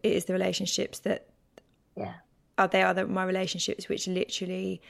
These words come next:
Speaker 1: hold the full spectrum of who I am, like no other. Do you know what I
Speaker 2: Yeah.
Speaker 1: mean? It's like everything is in the
Speaker 2: Yes.
Speaker 1: mix of that relationship. There's nothing which is
Speaker 2: Totally.
Speaker 1: restrained from it or hidden from it, or you are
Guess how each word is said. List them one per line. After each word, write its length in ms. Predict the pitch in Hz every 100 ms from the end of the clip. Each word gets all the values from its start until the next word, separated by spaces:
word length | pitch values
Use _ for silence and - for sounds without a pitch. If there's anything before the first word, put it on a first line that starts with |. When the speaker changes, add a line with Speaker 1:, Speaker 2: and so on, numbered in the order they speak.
| - -
Speaker 1:
hold 300 | - 185 185
the 80 | 185
full 240 | 180 175
spectrum 440 | - 185 - 180
of 120 | 170 165
who 160 | 180
I 140 | 175 175
am, 340 | 175 190 214 - _ _ _ _ -
like 360 | 180 175 - -
no 360 | 185 180 175
other. 420 | 180 170 - 160 - _
Do 80 | 196
you 60 | 190
know 60 |
what 100 | 202
I 20 |
Speaker 2:
Yeah. 60 | 185
Speaker 1:
mean? 100 | 180
It's 120 | -
like 200 | - - -
everything 500 | 214 185 190 - 180
is 140 | 175 -
in 80 | 180
the 60 |
Speaker 2:
Yes. 80 | 180
Speaker 1:
mix 220 | 190 -
of 80 | 175
that 180 | - -
relationship. 800 | - - 170 185 - - - - - - - -
There's 120 | 175
nothing 540 | 190 202 208 185 170
which 260 | 170 - -
is 380 | 175 165 - -
Speaker 2:
Totally. 260 | 180 180 196 190 -
Speaker 1:
restrained 500 | 185 - 190 180 180
from 240 | - 196 175
it 180 | - -
or 340 | 185 175 175
hidden 360 | 170 202 196 180
from 260 | - 175 170
it, 240 | - -
or 500 | 185 175 170 170 170 - - - -
you 260 | 185 190
are 300 | 185 180 180